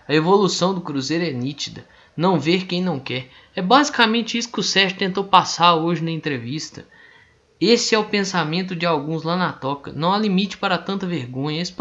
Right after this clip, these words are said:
esse é o pensamento do presidente, gente. É, ele fala muito da, da saf, né, da Sociedade Anônima de Futebol, da, é, clube empresa pejorativo, viu? Clube empresa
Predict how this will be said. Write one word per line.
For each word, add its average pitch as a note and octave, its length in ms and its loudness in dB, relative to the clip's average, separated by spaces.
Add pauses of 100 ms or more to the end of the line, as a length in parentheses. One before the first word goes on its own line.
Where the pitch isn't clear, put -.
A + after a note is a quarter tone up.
(280)
esse C#4 220 -2
é - 20 -2
o D#4+ 40 -6
pensamento D4+ 460 2
do C#4 80 2
presidente, A3 800 4
gente. B2+ 360 -2 (480)
É, - 120 -8
ele A#3 200 -2
fala G#3 440 0
muito F3 460 -6 (240)
da, C#3 320 0
da B2+ 160 -4
saf, - 540 -2
né, C#3+ 200 -6
da B2 300 -8
Sociedade C#3 540 -2
Anônima C#3 500 0
de B2+ 80 -12
Futebol, C3+ 720 -4 (320)
da, A2 480 -8 (760)
é, A2+ 140 -4
clube E3 340 -4
empresa D3 480 -2
pejorativo, C#3+ 1040 -6 (380)
viu? D3 400 -8 (800)
Clube D#3 260 -6
empresa D3+ 560 -4